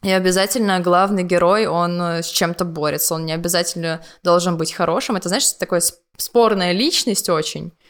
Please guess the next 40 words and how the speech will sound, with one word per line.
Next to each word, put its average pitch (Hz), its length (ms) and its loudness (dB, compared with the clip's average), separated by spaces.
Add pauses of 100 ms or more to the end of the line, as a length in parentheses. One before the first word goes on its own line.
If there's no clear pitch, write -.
(580)
Ты 190 80 -2
не 196 160 0
можешь 190 480 0 (140)
сказать, 165 420 -6
он 156 220 -8
в - 120 -20
команде 151 440 -6
героев 196 560 -2
или 151 160 -4
в - 80 -20
команде 175 440 -2
злодеев, 170 680 -2
потому 156 280 -6
что - 200 -6
по - 120 -10
факту 277 460 -2
он 156 120 -6
не 170 120 -4
там 202 280 -2
и 214 40 -2
не 262 100 -2
там. 180 320 -4 (1500)
Вот 214 200 -2
тебе 226 200 0
и 233 40 4
получаются 226 580 0
такие 185 340 -4
краски 180 640 0
не 185 320 -6
очень 165 220 -8
понятные. 185 440 -2
Ты 190 60 -2
знаешь, 247 220 0
когда 196 180 -2
взяли 190 240 0
гуашь, 190 400 0
смешали 240 440 0
очень 247 260 -2
много 175 300 -2
всяких, 170 480 -12